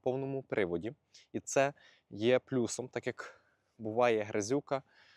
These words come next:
сніг, і автомобіль не їде. А цей автомобіль буде їхати на любій поверхності, друзі.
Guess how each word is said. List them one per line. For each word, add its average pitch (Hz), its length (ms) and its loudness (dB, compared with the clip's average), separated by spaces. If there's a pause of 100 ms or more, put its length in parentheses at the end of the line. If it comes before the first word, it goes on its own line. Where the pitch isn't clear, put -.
(180)
сніг, - 680 -4 (220)
і 104 360 2 (160)
автомобіль 113 400 -2
не 117 180 0
їде. 101 340 -2
А - 80 -6
цей 156 160 0
автомобіль 135 360 -2
буде 123 240 0
їхати 120 480 -4 (680)
на 110 160 2
любій 117 240 2
поверхності, 104 680 -2
друзі. 85 380 -6